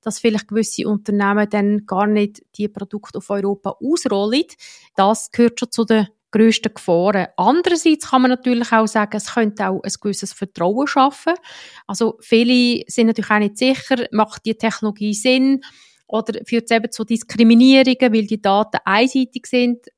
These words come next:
Also von dem her kann es natürlich auch helfen, dass die Systeme, die unproblematisch sind, dass man die auch mit gutem Gewissen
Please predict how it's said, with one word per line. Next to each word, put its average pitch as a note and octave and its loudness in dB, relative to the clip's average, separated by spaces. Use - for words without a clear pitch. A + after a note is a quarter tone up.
Also A3 -2
von G#3 -10
dem A#3+ 4
her C4 6
kann B3 0
es A#3+ -2
natürlich A#3 -2
auch G#3+ 2
helfen, A#3+ 0
dass - -8
die A#3 2
Systeme, G#3+ -4
die G3 -4
unproblematisch C#4 0
sind, G#3 -2
dass G#3 -10
man A3 -6
die G#3+ -2
auch A3 0
mit G#3 -4
gutem G#3+ -4
Gewissen F#3+ -4